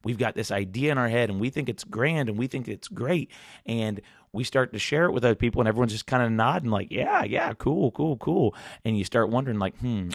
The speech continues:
would anybody tell me if this was a r-, truly bad idea?" I don't know.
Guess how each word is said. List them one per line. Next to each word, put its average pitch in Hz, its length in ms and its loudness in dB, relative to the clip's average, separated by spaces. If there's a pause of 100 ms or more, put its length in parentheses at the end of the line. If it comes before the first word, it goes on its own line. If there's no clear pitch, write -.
would 98 160 -2
anybody 143 400 -2
tell 117 220 -2
me 123 100 -2
if - 100 -10
this 110 220 -8
was 101 160 -2
a 82 120 -8
r-, 65 60 -12 (300)
truly 98 560 0
bad 85 320 0
idea?" 90 540 -4 (2250)
I 92 100 -4
don't 85 160 -4
know. 123 340 -4